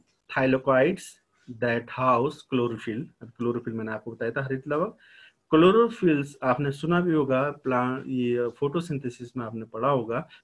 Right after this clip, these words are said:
कि chlorophyll absorb solar energy and carbohydrates are made in the stroma।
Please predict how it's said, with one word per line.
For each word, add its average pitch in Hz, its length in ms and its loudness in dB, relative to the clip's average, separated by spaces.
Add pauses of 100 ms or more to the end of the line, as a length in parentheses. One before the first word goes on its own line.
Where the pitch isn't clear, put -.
(100)
कि 120 140 -8
chlorophyll 160 440 0
absorb 127 600 0
solar 156 400 2
energy 120 460 0 (140)
and 113 220 -6 (160)
carbohydrates 165 800 0 (140)
are 110 220 -8
made 117 340 -10
in 117 160 -4
the - 300 -6
stroma। 98 240 -8